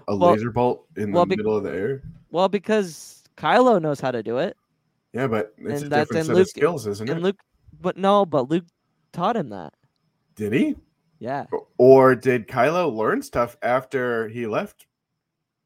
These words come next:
Speaker 2: That's also true. That also could be true as well.
Speaker 1: I mean, 'cause in an offhanded way, he was kinda sorta also trained by Palpatine.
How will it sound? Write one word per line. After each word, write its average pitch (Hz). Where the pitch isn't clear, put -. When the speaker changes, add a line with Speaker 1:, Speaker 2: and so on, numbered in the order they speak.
Speaker 2:
That's 113
also 101
true. 92
That 95
also 123
could -
be 92
true 87
as 85
well. 90
Speaker 1:
I 135
mean, 160
'cause 135
in 143
an 143
offhanded 147
way, 139
he 120
was 143
kinda 135
sorta 107
also 104
trained 92
by 92
Palpatine. 107